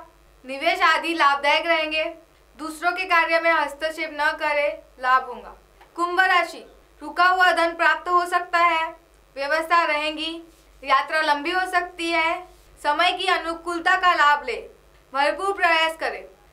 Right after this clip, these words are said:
नए काम मिलेंगे। जीवन सुखमय व्यतीत होगा। बुद्धि का प्रयोग करें।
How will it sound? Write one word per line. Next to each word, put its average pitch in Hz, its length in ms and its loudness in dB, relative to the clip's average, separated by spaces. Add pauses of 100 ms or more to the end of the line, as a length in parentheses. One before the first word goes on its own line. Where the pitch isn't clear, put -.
(100)
नए 294 220 0
काम 349 280 2
मिलेंगे। 320 500 2 (560)
जीवन 330 360 0
सुखमय 339 380 -2
व्यतीत 330 360 -2
होगा। 311 320 0 (520)
बुद्धि 311 280 -4
का 359 140 4
प्रयोग 302 360 2
करें। 233 340 -6